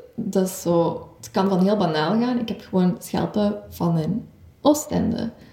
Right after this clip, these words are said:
op mijn altaar liggen. Dus dat is nu niet bepaald zo van, oeh, jee, sacred space Oostende. Maar gewoon die connectie met de zee. Maar ik heb ook, ehm,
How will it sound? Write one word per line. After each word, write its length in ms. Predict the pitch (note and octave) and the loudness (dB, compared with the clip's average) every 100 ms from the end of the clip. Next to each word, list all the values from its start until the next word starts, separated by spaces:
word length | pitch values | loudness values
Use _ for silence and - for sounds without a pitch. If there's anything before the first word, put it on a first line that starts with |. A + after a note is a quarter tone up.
| - - - | -20 -20 -6
op 160 | G3+ - | -4 0
mijn 180 | F#3+ - | 0 2
altaar 420 | F3+ F3+ F#3 F#3+ | 0 0 0 2
liggen. 220 | F#3+ G#3 | 2 2
Dus 100 | F#3+ | 2
dat 100 | F#3 | 0
is 60 | F3+ | 2
nu 80 | F#3 | 2
niet 180 | F#3+ | 4
bepaald 400 | F#3 F3 F3 F3 | 2 0 0 0
zo 220 | - F3 E3+ | 2 2 2
van, 200 | E3 - | -2 0
oeh, 220 | B3 A3 | 2 2
jee, 180 | F#3+ E3+ | 2 0
sacred 420 | - D#3+ - - | 0 -6 -6 -8
space 340 | - - F3+ - | -4 -2 -2 -4
Oostende. 500 | F#3 - E3+ A3 C4+ - - | -10 0 2 2 0 -6 -6
Maar 120 | G3 | 0
gewoon 200 | F#3+ F#3 | 2 4
die 100 | F#3 | 2
connectie 380 | F3+ F#3 F3+ G3 | 2 0 2 0
met 140 | F#3 F3+ | 0 -2
de 80 | |
zee. 420 | F3+ E3+ F#3+ B3+ - - - - | -4 0 2 0 -4 -18 -8 0
Maar 120 | G3 | 0
ik 80 | G3 | 0
heb 180 | G3 - | -2 0
ook, 220 | F#3+ F#3+ - | 0 0 -2
ehm, 500 | F#3 F#3+ F#3 F#3 | 2 4 4 4